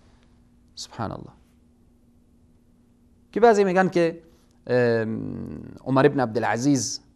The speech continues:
در آنجا شروع کردن به گریه کردن و بعضی هم از، اه، شخص دیگری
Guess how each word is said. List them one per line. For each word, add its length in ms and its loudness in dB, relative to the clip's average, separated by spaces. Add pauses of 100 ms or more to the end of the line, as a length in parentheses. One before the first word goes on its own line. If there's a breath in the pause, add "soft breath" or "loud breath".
(600 soft breath)
در 140 -2
آنجا 220 -2
شروع 300 -4
کردن 300 -4
به 80 -8
گریه 320 -4
کردن 540 -2 (440 soft breath)
و 60 -4
بعضی 300 2
هم 340 -6 (300)
از، 480 -10 (300)
اه، 600 -4 (920)
شخص 320 -6
دیگری 640 2